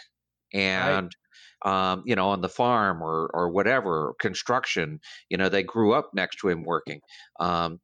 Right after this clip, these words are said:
Speaker 2: but nowadays he goes off, he work, he earns a paycheck, he comes home. Um, and, and I'm gonna, I'm,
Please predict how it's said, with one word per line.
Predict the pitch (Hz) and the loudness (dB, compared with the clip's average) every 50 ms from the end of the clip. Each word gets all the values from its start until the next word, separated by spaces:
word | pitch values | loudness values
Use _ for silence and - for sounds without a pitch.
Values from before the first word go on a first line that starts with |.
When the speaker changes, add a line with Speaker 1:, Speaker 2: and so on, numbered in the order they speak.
| _ _ _ _ | _ _ _ _
Speaker 2:
but | - 107 - | 0 0 0
nowadays | 85 104 120 156 143 101 104 95 95 - | 0 0 2 2 2 2 2 2 0 0
he | - 95 | -4 0
goes | 87 95 90 - | 0 0 2 2
off, | 98 98 104 - | 0 0 0 0
he | 104 95 | -2 -2
work, | 87 90 90 92 - - | 0 2 2 2 2 0
he | 95 101 98 | -2 0 2
earns | 92 95 87 - | 0 0 -2 -6
a | - | -6
paycheck, | - 104 95 92 - 107 95 - | -2 -2 -2 0 0 -2 -2 -2
he | - 85 | -6 -10
comes | - - 78 73 - - | -6 -6 -6 -6 -8 -4
home. | - 117 117 104 80 67 _ _ _ - - - - - - - _ _ | -2 0 0 0 0 -4 _ _ _ -20 -20 -20 -20 -20 -20 -20 _ _
Um, | 95 95 92 92 92 90 95 95 _ _ _ _ _ _ _ _ _ | -2 0 0 0 0 -2 -4 -12 _ _ _ _ _ _ _ _ _
and, | 127 131 127 127 127 | -2 -2 -2 0 -2
and | 135 127 | 0 2
I'm | 127 139 175 | 2 2 2
gonna, | 196 180 - - - | 0 -2 -4 -2 -2
I'm, | 156 - | -2 -2